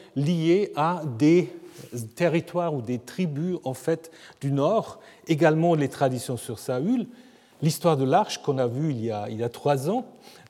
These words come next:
euh, <clears throat> et bien sûr aussi des annales des rois d'Israël, intégrées dans les livres des rois, également les traditions sur Élie et Élisée, et certaines traditions, euh, prophétiques ou des rouleaux prophétiques comme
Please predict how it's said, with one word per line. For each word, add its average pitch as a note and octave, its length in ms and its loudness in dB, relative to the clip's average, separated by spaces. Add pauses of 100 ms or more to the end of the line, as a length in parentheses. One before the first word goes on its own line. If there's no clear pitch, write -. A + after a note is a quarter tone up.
(140)
euh, B2 280 -4 (100)
<clears throat> - 1120 -2
et D#3 120 -2
bien C#3 160 0
sûr F#3 260 0
aussi D#3+ 280 -2
des D3+ 200 2
annales D3+ 420 2
des C3+ 140 0
rois C3 220 2
d'Israël, C3 580 -2
intégrées E3 600 0 (260)
dans D3+ 120 4
les C#3 120 2
livres C3 300 -2
des A#2+ 140 -2
rois, A#2 320 -4 (420)
également C#3 560 0 (220)
les B2+ 120 -2
traditions C3 540 -4
sur B2+ 320 -6
Élie C#3 320 0
et B2 140 -2
Élisée, B2 440 -2
et F3 60 4
certaines F#3 420 0
traditions, C#3+ 600 -4 (280)
euh, A#2+ 120 -6
prophétiques D3+ 580 -2
ou C3 80 -2
des B2+ 80 2
rouleaux D#3+ 320 4
prophétiques C#3 540 -6
comme C#3+ 200 -4